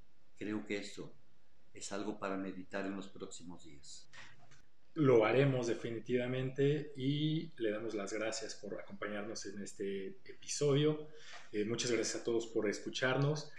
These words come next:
Speaker 2: Nos quedamos con muchas preguntas. Sí, y si quieren hacer llegar algunas de las suyas,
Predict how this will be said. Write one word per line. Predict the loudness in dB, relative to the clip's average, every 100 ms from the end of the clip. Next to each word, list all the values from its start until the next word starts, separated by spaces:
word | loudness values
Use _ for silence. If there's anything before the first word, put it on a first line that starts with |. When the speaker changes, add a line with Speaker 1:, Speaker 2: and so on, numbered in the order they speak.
| -10
Speaker 2:
Nos | -6 4
quedamos | 4 6 2
con | 4 6
muchas | 6 6 4 4
preguntas. | 4 6 6 4 4 4 2 -2 -8
Sí, | -4 2 2 4
y | 2
si | 2 -2
quieren | 2 4 6 4 -2
hacer | -6 -2 2
llegar | 4 4
algunas | 6 6 6 4
de | 4
las | 4
suyas, | 4 4 4 0